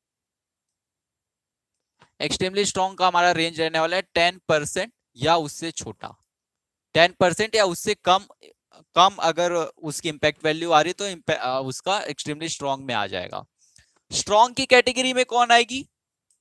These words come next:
जो टेन से ट्वेंटी परसेंट के बीच में आ रहा है इम्पैक्ट value, acceptable for road works में क्या आएगा हमारा? ट्वेंटी टू थर्टी फ़ाइव परसेंट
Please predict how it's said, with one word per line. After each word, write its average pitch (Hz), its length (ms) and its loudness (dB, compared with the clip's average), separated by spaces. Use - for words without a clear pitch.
जो 185 100 -4
टेन 208 380 6
से 247 160 0
ट्वेंटी 208 360 -4
परसेंट 190 400 2
के 185 120 -2
बीच 160 300 -6
में 139 100 -4
आ 120 120 2
रहा 120 80 -4
है 117 60 -4
इम्पैक्ट 110 380 -8
value, 98 340 -12
acceptable 240 680 4
for 262 180 2
road 254 240 0
works 247 300 0
में 254 80 -2
क्या 247 180 6
आएगा 233 260 6
हमारा? 226 420 2
ट्वेंटी 208 480 2
टू 247 180 -8
थर्टी 214 380 -2
फ़ाइव 180 400 2
परसेंट 165 640 -2